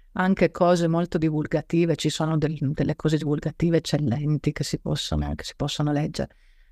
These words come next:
E soprattutto non aver paura di seguire le proprie passioni, questa è la cosa principale. Eh, è difficile fare questa carriera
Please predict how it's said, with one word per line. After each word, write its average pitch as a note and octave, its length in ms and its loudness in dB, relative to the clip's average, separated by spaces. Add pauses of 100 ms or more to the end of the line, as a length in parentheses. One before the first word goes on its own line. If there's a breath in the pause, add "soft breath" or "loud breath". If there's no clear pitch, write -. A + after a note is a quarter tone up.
(320)
E G#3 160 4
soprattutto F#3+ 1300 2
non D#3+ 180 0
aver D#3+ 220 0
paura E3 320 2
di D#3+ 80 -2
seguire D3 460 -4
le D#3 80 -2
proprie C#3 260 -2
passioni, C3 640 0
questa - 260 0
è D#3 40 4
la D3 80 4
cosa C#3+ 240 0
principale. C3 760 -2 (520)
Eh, C3+ 600 -4
è F3+ 100 0
difficile E3+ 680 0
fare D#3 280 -2
questa D#3+ 300 -4
carriera F3 760 2